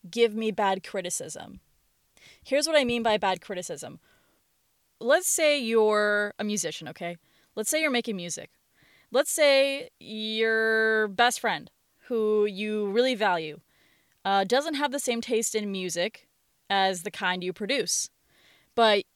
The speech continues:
you just made this new track. You really wanna show them. And they listen to it and they say, "God, you know,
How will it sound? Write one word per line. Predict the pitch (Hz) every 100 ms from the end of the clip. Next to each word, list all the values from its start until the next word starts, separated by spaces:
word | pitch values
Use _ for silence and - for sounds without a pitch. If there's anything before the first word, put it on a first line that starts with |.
| _
you | 190 196 202
just | 165 262 -
made | 285 285
this | 269 233
new | 226
track. | - 185 180 - _ _ -
You | 196
really | 285
wanna | 311 302
show | - 208 185
them. | 135 147 160 _ _ _
And | 226 220
they | 226
listen | 302 381 330
to | 285
it | 233 -
and | 208 208 202 196 196 196 190
they | 202 202
say, | - 202 196 196 190 190 - _ _ _ _ _ _ _ _ _
"God, | 247 302 311 262 202 180
you | 214
know, | 240 254 254 247 240